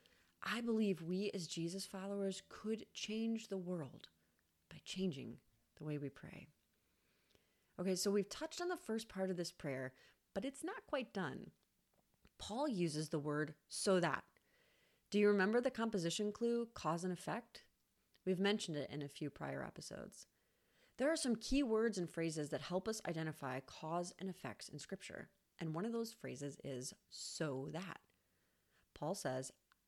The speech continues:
"I pray that the eyes of your heart may be enlightened so that." The cause is the eyes of the heart being enlightened. Now, before we get to the effect,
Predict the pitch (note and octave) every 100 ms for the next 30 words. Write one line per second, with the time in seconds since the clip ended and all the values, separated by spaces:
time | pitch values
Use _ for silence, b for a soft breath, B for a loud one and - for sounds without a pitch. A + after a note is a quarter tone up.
0 | - E3+ C#4+ F4 - - C4 - - D3
1 | D#3+ - E3+ G#3+ C4+ D4 D4 C#4 D#3 D3
2 | E3+ E3 D#3+ C#3+ C3 C#3+ C#3 - _ -
3 | - - - G#3 G3 F#3 G3+ F3 - _
4 | _ _ _ _ b b b b b -
5 | F#3+ - - G4 C#4+ D3 C#3+ E3 - F3+
6 | F#3 - F#3+ A3 C4+ C4 B3+ G#3+ G#3+ F#3+
7 | E3+ - E3 D3+ D3 C#3+ C3+ B2 - -
8 | _ _ _ _ _ - - - E3+ F#3
9 | A#3+ D4 C4+ C4 G#3 F#3+ - - E3+ -
10 | - -